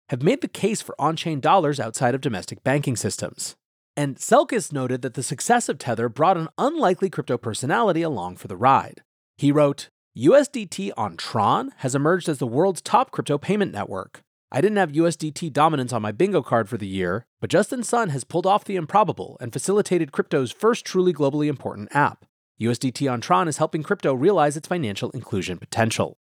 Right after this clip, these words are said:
Weird times, man. Weird times. Now, one of the most telling signs that Tether has pulled ahead in the stablecoin wars is the migration of large balances.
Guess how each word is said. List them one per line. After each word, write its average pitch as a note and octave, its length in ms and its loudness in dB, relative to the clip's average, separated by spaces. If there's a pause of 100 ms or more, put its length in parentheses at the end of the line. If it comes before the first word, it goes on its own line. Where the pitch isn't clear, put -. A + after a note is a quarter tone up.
(300)
Weird D#3 220 2
times, C3+ 320 2
man. G#2 280 -4
Weird A#2 240 0
times. G2 540 -2 (480)
Now, D3 220 2
one G3+ 180 4
of C#4+ 60 0
the B3+ 40 0
most F3+ 240 0
telling F#3 340 -2
signs C3+ 320 0
that B2 120 -2
Tether B2+ 240 2
has A2+ 140 -4
pulled C3+ 200 -4
ahead A#2 220 0
in A2+ 80 -4
the G#2 60 -6
stablecoin B2+ 560 0
wars F#2+ 320 -4 (100)
is A#2 140 -6
the C3 40 0
migration D#3 540 2
of D#3+ 80 -6
large G2+ 300 -8
balances. C#3 640 0